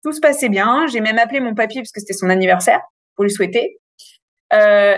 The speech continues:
et après, sortie du bain, on a mangé avec Stéphane, il devait être midi. Voilà. Euh, et après, j'ai essayé de refaire la sieste. Et là, là, c'était beaucoup plus compliqué. Elles étaient toujours espacées, mais elles étaient vraiment fortes.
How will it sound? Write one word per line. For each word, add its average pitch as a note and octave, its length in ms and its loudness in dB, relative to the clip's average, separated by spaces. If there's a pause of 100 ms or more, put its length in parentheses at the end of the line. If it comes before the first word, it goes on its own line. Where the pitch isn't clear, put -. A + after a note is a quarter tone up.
(120)
et G#3+ 60 0
après, G#3+ 220 -2
sortie - 280 -14
du G3 120 -8
bain, C#4 520 2 (220)
on A3 160 -8
a G3 100 -4
mangé A3 460 -4
avec G3+ 240 -2
Stéphane, A3 340 -8
il G#3 60 -4
devait F3 160 -4
être F3+ 100 -16
midi. F#3+ 340 -2 (1120)
Voilà. F#3 580 0 (680)
Euh, G3+ 480 0
et A3+ 80 -2
après, B3 360 -4
j'ai B3+ 140 -12
essayé G#3+ 240 -10
de B3 60 -8
refaire B3+ 240 -4
la A#3+ 100 0
sieste. E3+ 400 -14
Et G3 100 -6
là, A#3 300 2
là, A3 160 0
c'était G#3 240 -12
beaucoup G#3 320 -10
plus G#3 140 -14
compliqué. G#3 360 -4
Elles F3 160 0
étaient G3 160 0
toujours A#3+ 220 0
espacées, A#3 420 0
mais G#3 100 2
elles F#3 160 -2
étaient F#3 160 0
vraiment G3+ 320 0
fortes. - 460 -6